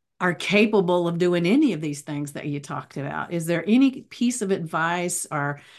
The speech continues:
words of wisdom that you'd like to, to hand out to them?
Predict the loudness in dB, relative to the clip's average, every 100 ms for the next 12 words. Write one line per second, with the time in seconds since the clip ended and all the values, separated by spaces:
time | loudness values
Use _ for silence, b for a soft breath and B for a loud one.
0 | B B _ 4 6 8 6 4 4 2
1 | 2 0 0 -2 -4 -6 -4 0 -2 -2
2 | -2 0 0 -4 _ -8 -4 -2 -2 -2
3 | -4 -4 -2 0 -2